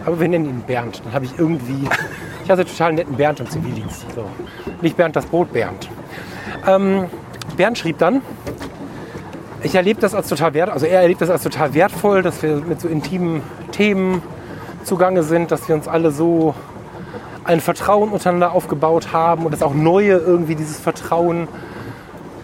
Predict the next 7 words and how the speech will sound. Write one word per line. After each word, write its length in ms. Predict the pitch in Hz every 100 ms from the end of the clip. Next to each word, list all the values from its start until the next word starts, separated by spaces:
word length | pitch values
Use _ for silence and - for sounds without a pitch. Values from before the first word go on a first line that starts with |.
| - - 117
ja 180 | 113
quasi 640 | 127 135 127 156 151 151 165
erstmal 480 | - - 156 143 143
als 200 | - 123
Vorausgeschenk 640 | 131 156 185 156 170 151
mitbekommen, 680 | 170 - - - 185 196 185
so, 360 | 160 175 185